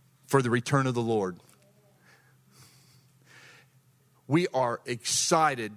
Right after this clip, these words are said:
to know that any minute in this season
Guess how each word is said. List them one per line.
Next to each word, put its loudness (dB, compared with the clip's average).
to 0
know -2
that -2
any 0
minute -2
in -4
this -2
season -8